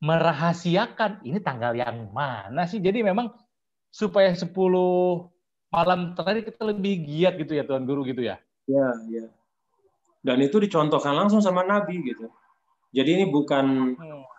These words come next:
Speaker 2: bukan rumusan kita sekarang ya, bukan, bukan ulama yang merumuskan A, B, C, enggak. Tapi kata Sayyidah Aisyah, pada sepuluh malam terakhir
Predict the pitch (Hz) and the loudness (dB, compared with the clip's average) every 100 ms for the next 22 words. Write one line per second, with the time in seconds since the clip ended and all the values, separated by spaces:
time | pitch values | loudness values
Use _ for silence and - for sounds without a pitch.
0 | - 127 139 135 139 143 135 139 135 139 | -4 0 0 2 0 0 0 0 -2 -2
1 | 143 135 - 170 196 151 127 123 117 123 | 0 0 -2 -2 0 0 0 -2 -6 -4
2 | 120 117 139 113 113 120 131 120 117 131 | -4 -6 -12 -12 -6 -4 -2 0 2 2
3 | 139 123 120 120 120 - 123 - 120 117 | 2 0 -2 -4 -4 -6 -8 -4 -2 -2
4 | 120 117 135 160 175 143 - _ _ _ | -4 -10 -8 -6 -4 -4 -6 _ _ _
5 | _ _ - 123 143 127 120 - 117 117 | _ _ -12 -8 -6 -4 -4 -2 -2 0
6 | 113 113 110 127 123 120 120 135 127 180 | 0 -2 -4 -2 0 0 0 -2 0 0
7 | 196 - _ _ _ _ _ - 113 110 | 0 -4 _ _ _ _ _ -6 -6 -4
8 | 113 - - 220 220 165 151 - 117 117 | -6 -6 -2 -2 -2 -4 -4 -4 -4 -2
9 | 113 113 - 120 107 | -4 -8 -8 -10 -10